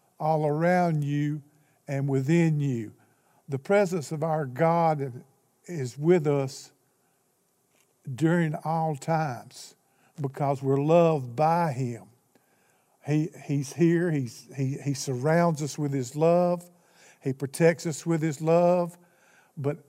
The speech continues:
his presence should be with us at all times in our hearts. And we should praise him for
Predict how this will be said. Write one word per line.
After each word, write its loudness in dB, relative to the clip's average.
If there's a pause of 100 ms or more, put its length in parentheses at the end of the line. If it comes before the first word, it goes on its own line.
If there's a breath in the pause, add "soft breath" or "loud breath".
his -2
presence 2
should 0
be 4
with 0
us 0 (360 soft breath)
at -2
all 2
times -2
in -2
our -4
hearts. -2 (760 soft breath)
And -2
we 0
should -4
praise 4
him 0 (500 soft breath)
for 2